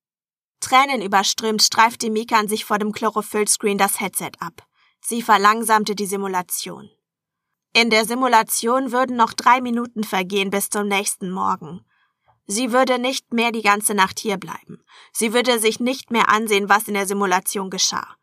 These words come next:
welche Momente sie in langsamster Zeitlupe eingefangen hatte. Sie wollte nur noch ins Bett,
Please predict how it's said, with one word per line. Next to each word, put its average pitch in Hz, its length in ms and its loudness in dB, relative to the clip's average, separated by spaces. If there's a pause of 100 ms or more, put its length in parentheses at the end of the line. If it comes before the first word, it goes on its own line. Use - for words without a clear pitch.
(180)
welche 240 300 2
Momente 214 480 2
sie 202 160 -4
in 202 80 -2
langsamster 214 640 2
Zeitlupe 214 480 0
eingefangen 180 640 -4
hatte. - 320 -12 (560)
Sie 233 180 -6
wollte 208 240 2
nur 214 160 0
noch 208 180 0
ins - 260 -6
Bett, - 320 -10